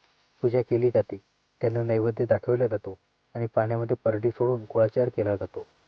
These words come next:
साती अप्सराचं स्थान हे नेहमी नदीच्या काठाला असते. साती अप्सरांची अनेक मंदिरे आहेत की त्या ठिकाणी ज्याची कुलदेवता आहे,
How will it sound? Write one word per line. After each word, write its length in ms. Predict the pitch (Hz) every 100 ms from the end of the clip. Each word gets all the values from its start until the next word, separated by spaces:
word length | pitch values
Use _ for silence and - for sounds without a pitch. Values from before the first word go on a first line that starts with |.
| _ _ _ _ - - - _ _ _ _ _ _ _ _ _ _ _ _ _ _ _ _ _ _ _ _ _ _ -
साती 220 | 113 -
अप्सराचं 460 | 123 - 120 117 127
स्थान 340 | - - 127 117 -
हे 80 | 113
नेहमी 280 | 117 123
नदीच्या 380 | 127 117 110 131
काठाला 340 | 120 110 110 107
असते. 280 | - - - _ _ _ _
साती 180 | - -
अप्सरांची 480 | 120 - 127 120 127
अनेक 220 | 120 131
मंदिरे 340 | 120 110 120
आहेत 220 | 135 107 95 _ _ _ _
की 60 | 127
त्या 180 | - 127
ठिकाणी 360 | 107 117 123
ज्याची 680 | 110 _ _ _ - 113 131
कुलदेवता 480 | - 117 117 117 127
आहे, 240 | 113 127